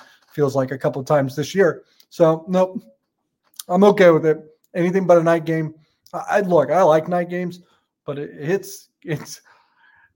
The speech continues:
the, it's gassed me this <laughs> year already.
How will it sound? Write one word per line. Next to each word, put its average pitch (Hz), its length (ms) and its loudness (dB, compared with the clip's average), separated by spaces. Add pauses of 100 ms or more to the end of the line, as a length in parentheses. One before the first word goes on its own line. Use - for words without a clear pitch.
(160)
the, 151 340 -6
it's 165 240 -4
gassed 156 500 0
me 135 180 -4
this 127 320 -6
<laughs> 127 100 -16
year 151 240 -4
already. 123 480 -2